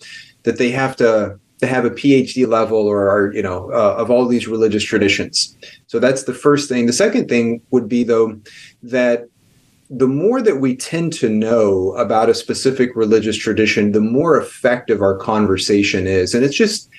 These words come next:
it's just a, something that's true across other areas of our lives, is that,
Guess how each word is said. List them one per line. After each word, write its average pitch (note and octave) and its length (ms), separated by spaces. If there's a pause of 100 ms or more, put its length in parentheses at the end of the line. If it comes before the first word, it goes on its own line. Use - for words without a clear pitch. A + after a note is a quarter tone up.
(120)
it's D3 140
just G#3+ 240
a, C3+ 140
something E3 440
that's G#2+ 200
true A#2 580 (280)
across - 720 (300)
other C#3+ 320
areas A#2 380
of G2+ 120
our F#2+ 160
lives, G2+ 520
is G#2 580 (460)
that, A#2 500